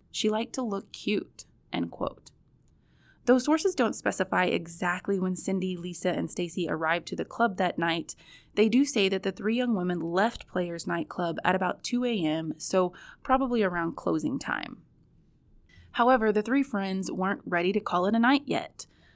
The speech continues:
I mean, it was Halloween after all, and they were dressed for the occasion. So they decided to go to a friend's apartment to continue the party and to play some video games, which they did for about two more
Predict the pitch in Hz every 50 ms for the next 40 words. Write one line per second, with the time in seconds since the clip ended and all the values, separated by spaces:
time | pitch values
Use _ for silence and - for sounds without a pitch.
0 | _ _ - - 202 208 196 190 180 180 - - - 180 190 190 - _ - -
1 | 156 175 170 190 208 208 196 - - 196 190 190 190 180 185 208 214 190 185 180
2 | - - 160 - - 170 160 160 160 160 165 208 220 - - 180 185 190 180 185
3 | - 156 165 180 185 175 147 - 170 165 - - - - - 190 190 196 202 202
4 | 208 - 220 240 254 220 190 - - - - - - - _ _ - - _ _
5 | _ - - - 247 262 254 247 254 254 262 254 277 277 311 302 330 - - 240
6 | 226 226 214 202 196 - - 190 196 196 190 185 - - 190 175 - - 165 170
7 | 170 - - - - - 196 185 180 180 170 180 - - - - - - - 294
8 | 285 294 294 302 302 302 - - 226 214 - - 208 208 202 196 190 190 - -
9 | 175 175 180 170 - 180 - - 175 175 - 180 180 180 262 262 233 185 175 -
10 | 170 160 151 151 156 160 160 - - _ _ - - - - - 196 220 220 -
11 | - - 233 226 - 269 277 262 - 285 262 233 214 196 - - - - - 214
12 | 202 185 185 170 160 156